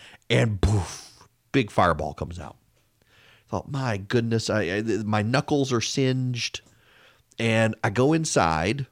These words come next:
uh, carry the burgers in, and I keep thinking, "These burgers don't smell right. They smell like hair."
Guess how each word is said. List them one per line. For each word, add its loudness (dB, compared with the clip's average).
uh, 2
carry 2
the 2
burgers 0
in, -6
and 0
I -8
keep -14
thinking, -2
"These -10
burgers -4
don't -2
smell 0
right. -6
They -18
smell -2
like -8
hair." -4